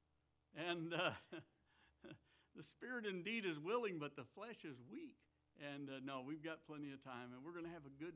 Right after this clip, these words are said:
meal after a while. And so preacher said if we behave ourselves and sit up, and so I'd recommend all of you adults go ahead now, straighten up. I'm, I'm just kidding. All of you young people, give your attention to the Word of God, and I promise you we'll have something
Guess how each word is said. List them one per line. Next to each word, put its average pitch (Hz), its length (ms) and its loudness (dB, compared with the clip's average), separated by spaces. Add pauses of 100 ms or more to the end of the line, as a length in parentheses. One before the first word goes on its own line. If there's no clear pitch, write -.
meal 160 300 -4
after 160 260 -8
a 139 60 -8
while. 143 380 -4
And 120 100 -8
so 139 240 -6
preacher 156 320 -6
said 151 240 -4
if 139 160 -6
we 160 160 2 (400)
behave 180 380 8
ourselves 170 640 4
and 143 160 0
sit 170 300 0
up, 170 320 6
and 143 120 -4
so 139 140 -6
I'd 208 320 4
recommend 185 560 -2
all 180 180 2
of 202 120 -4
you 185 140 -6
adults 160 440 -4
go 170 160 -8
ahead 165 300 0
now, 151 260 0 (400)
straighten 175 440 0
up. 165 260 6
I'm, 165 180 4 (160)
I'm 139 160 -4
just 139 240 -8
kidding. 127 320 -2
All 147 160 -2
of 190 140 -10
you 151 80 -2
young 160 240 2
people, 160 460 -4 (400)
give 185 180 6
your 175 140 4
attention 180 500 0
to 156 100 -4
the 147 80 0
Word 160 260 2
of 143 160 -2
God, 147 280 2
and 147 80 -2
I 214 100 2
promise 175 480 -4
you 139 140 -8
we'll 160 260 -4
have 147 140 -4
something 151 460 -2